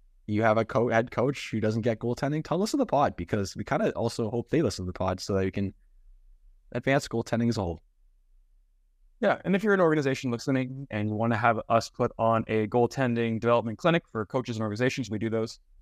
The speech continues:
Speaker 2: Um, you can reach out to us. Our emails and our contact information are always available in the show links.
Speaker 1: Absolutely. All right, Ben. Well, you know what? Ah, I should have wished we got, you know, when more people subscribe to Patreon, <laughs> I coulda got a cake and we coulda celebrated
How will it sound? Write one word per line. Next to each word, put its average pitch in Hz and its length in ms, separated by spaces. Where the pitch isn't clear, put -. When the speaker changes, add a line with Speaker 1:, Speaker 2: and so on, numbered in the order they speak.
Speaker 2:
Um, 92 240
you 95 80
can 104 120
reach 98 160
out 92 140
to - 140
us. 95 120
Our 90 160
emails 92 480
and 90 120
our 85 100
contact 98 260
information 113 460
are 117 140
always 98 280
available 104 420
in 110 300
the 110 380
show - 240
links. - 400
Speaker 1:
Absolutely. 110 420
All 104 140
right, 151 220
Ben. 147 300
Well, 131 300
you 147 100
know 247 140
what? 143 340
Ah, 151 300
I 123 60
should - 200
have 262 160
wished 135 200
we 139 80
got, 117 160
you 135 100
know, 151 100
when 147 160
more 147 160
people 185 180
subscribe 143 320
to 113 60
Patreon, - 340
<laughs> - 60
I 120 80
coulda 160 160
got 135 180
a - 60
cake 107 240
and 127 60
we 117 80
coulda 143 240
celebrated 135 920